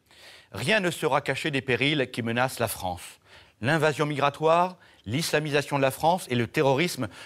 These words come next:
sont des phénomènes qui doivent être combattus sans relâche pour mieux défendre nos coutumes, notre art de vivre et nos racines chrétiennes. La responsabilité. Le Ciel est partisan d'un État souverain,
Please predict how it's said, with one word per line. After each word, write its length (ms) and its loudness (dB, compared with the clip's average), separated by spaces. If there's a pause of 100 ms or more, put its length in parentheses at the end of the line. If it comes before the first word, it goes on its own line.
sont 140 -2
des 100 2
phénomènes 440 0
qui 120 -8
doivent 200 2
être 220 -2
combattus 440 -2
sans 180 0
relâche 500 2 (380)
pour 140 -6
mieux 180 2
défendre 480 2
nos 120 -2
coutumes, 460 -4 (340)
notre 200 -2
art 160 4
de 100 -4
vivre 400 -2
et 80 -2
nos 100 -2
racines 280 -4
chrétiennes. 520 -8 (520)
La 120 2
responsabilité. 1040 -2 (560)
Le 120 0
Ciel 200 2
est 60 2
partisan 460 0
d'un 140 0
État 200 -2
souverain, 480 -6